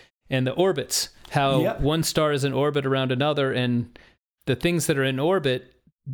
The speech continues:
Speaker 1: the, the central body doesn't depend upon the orb-, uh, upon the satellites. So the sun doesn't depend upon the earth, and the earth doesn't depend upon the moon, and the, and the center of the galaxy doesn't depend upon the sun. It's the other way around. And so
Speaker 2: Yep.
Speaker 1: we're in orbit around God.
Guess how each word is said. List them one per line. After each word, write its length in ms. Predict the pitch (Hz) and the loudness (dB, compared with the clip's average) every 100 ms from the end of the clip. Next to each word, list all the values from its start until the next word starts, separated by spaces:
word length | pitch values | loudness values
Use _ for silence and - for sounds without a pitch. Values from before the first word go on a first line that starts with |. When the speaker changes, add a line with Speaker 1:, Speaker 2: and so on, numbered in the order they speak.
| - _ | -14 _
Speaker 1:
the, 520 | 143 135 127 123 117 - _ _ _ | 0 2 0 -2 -4 -14 _ _ _
the 140 | 147 | 0
central 400 | 120 202 226 156 | 2 2 2 0
body 340 | 127 127 127 127 | 2 2 2 0
doesn't 280 | 143 131 | 0 0
depend 400 | 123 117 156 156 139 | -2 0 0 0 0
upon 260 | 127 127 | 0 0
the 160 | 120 120 | 0 0
orb-, 280 | 151 160 135 | 0 0 0
uh, 120 | 127 | -2
upon 300 | 135 - 147 | -2 -2 0
the 80 | 123 | 0
satellites. 600 | - 165 147 117 101 - | 0 0 0 -2 -4 -2
So 140 | - | -2
the 120 | 127 123 | -2 0
sun 240 | 180 180 | 0 0
doesn't 220 | 160 131 | 0 -2
depend 280 | 117 - 131 | -4 -2 -4
upon 200 | 113 120 | -2 -2
the 120 | 117 | -2
earth, 320 | 143 135 113 | 0 -2 -2
and 100 | 120 | -2
the 80 | 123 | 0
earth 200 | 147 151 | 0 0
doesn't 220 | 135 120 117 | -2 -2 -4
depend 260 | 104 127 | -4 -4
upon 160 | 117 120 | -2 -2
the 60 | |
moon, 260 | 117 143 127 | 0 0 0
and 100 | 113 | 0
the, 180 | 110 110 - - _ _ _ | -2 -4 -12 -20 _ _ _
and 240 | 127 127 | 0 2
the 400 | 127 123 123 120 - - _ _ | 2 2 0 -4 -10 -20 _ _
center 320 | - 180 185 | 0 2 2
of 80 | 143 | 0
the 80 | 123 | 0
galaxy 440 | 143 170 170 - | 0 0 0 0
doesn't 240 | 123 123 117 | -2 -2 -2
depend 280 | - 143 | 0 -2
upon 220 | 127 123 113 | 0 -2 -2
the 80 | |
sun. 440 | 117 160 156 110 107 - _ _ _ _ | 0 0 0 -2 -6 -10 _ _ _ _
It's 180 | 131 - | -4 0
the 120 | 143 | 0
other 200 | 147 143 | 2 0
way 180 | 131 123 | 0 0
around. 520 | 120 151 165 113 - - | 0 0 0 -2 -8 -2
And 160 | 127 | 0
so 120 | 143 131 | 2 2
Speaker 2:
Yep. 100 | 143 | 2
Speaker 1:
we're 200 | 226 196 | 2 2
in 100 | 143 | 2
orbit 320 | 151 143 123 | 0 0 0
around 320 | 123 123 117 | 0 0 0
God. 420 | 127 139 113 110 | 0 0 0 -4